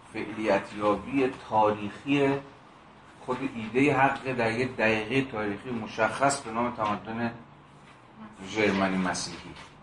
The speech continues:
به تعبیری فقط با مختصات هگلی داریم پیش می‌ریم. فقط کسی چون هگل بود که می‌تونست کتابی چون عناصر رو بنویسه و از این حرف بزنه که اساس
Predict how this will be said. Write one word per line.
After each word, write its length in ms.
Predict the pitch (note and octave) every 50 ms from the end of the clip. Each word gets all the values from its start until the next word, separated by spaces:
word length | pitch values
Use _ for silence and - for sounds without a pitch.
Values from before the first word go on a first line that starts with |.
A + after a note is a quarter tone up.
| - - - - - - - - - - - - - - - - -
به 60 | - -
تعبیری 460 | - B2 A2 A2 A#2+ C3+ C#3 E3 D#3+
فقط 460 | - - C3+ C3 D3+ E3 - - - - - - - - -
با 120 | G2 G2
مختصات 600 | F#2 G2 G2 G2+ G2+ - G#2+ G#2 - - B2+ A#2+ C#3
هگلی 400 | A2+ G#2 G2+ G2 G#2 G#2 B2 A#2+
داریم 320 | G#2 F#2+ F2+ F2 F2 E2 D#2 - -
پیش 180 | - - - -
می‌ریم. 220 | E2+ E2 D#2+ D#2+ D#2 D#2+ D#2 - - - - - - - - - - - - - - -
فقط 400 | B2+ B2+ C3 D3 C#3 - - -
کسی 240 | D3 A#2+ - B2+
چون 240 | A#2+ - C#3 C3 B2 A#2+
هگل 320 | A#2+ A#2+ C3 D#3 D#3+ D3+
بود 220 | C3 A#2+ A2+ - -
که 60 | G#2+
می‌تونست 680 | G2 G2 G2 - F#2 F2+ F2 E2+ E2+ - - - - -
کتابی 360 | - G2+ - - G#2 G2 F#2+
چون 200 | - F#2+ G2 - - F#2
عناصر 400 | F#2 F2 F2 E2+ - - G2 F#2+
رو 100 | F#2+ F#2
بنویسه 500 | F2+ F#2 F2+ F2 E2 E2 - - F2+ E2+
و 60 | E2+
از 160 | E2+ E2+ E2+
این 100 | F2+ F2
حرف 200 | F2 E2+ E2 E2 - - D#2+
بزنه 260 | D#2 D#2+ E2 E2 D#2+ D#2 - -
که 60 | D2+ D2+ D2 - - - - -
اساس 420 | F2+ F2+ - - G#2+ G#2+ G#2+ G#2+